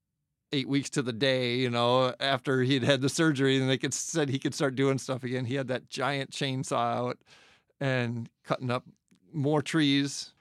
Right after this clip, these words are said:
had a couple old maples that had burls in 'em that he was cutting into slabs. And so he's, he's been playing around with that stuff lately, making a tabletop right now for a friend of ours. And he keeps very busy.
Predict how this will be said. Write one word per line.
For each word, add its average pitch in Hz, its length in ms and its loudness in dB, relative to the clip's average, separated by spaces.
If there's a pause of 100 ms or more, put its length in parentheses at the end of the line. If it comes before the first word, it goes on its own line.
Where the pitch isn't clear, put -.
(120)
had 123 100 -2
a 113 40 -8
couple 120 540 -2 (380)
old 123 220 -2
maples 120 460 -4
that 123 100 -10
had 117 240 -8
burls 123 420 -2
in 127 140 -2
'em 123 140 -4
that 127 160 -6
he 120 200 -4
was 120 340 -6 (300)
cutting 123 220 -4
into 120 140 -6
slabs. 113 580 -2
And 113 120 -8
so 156 100 -6
he's, 151 320 0
he's 156 160 0
been 143 140 0
playing 139 240 0
around 120 160 0
with 113 100 -4
that 110 180 -2
stuff - 340 -4
lately, 117 540 -4 (100)
making 117 280 -8
a 107 40 -10
tabletop 107 680 -8
right 107 160 -6
now 107 260 -4
for 113 180 -10
a 107 40 -8
friend 110 280 -8
of 104 100 -8
ours. 110 380 -2
And 104 200 -10 (800)
he 190 280 2
keeps 156 260 -2
very 139 340 4
busy. 113 420 -4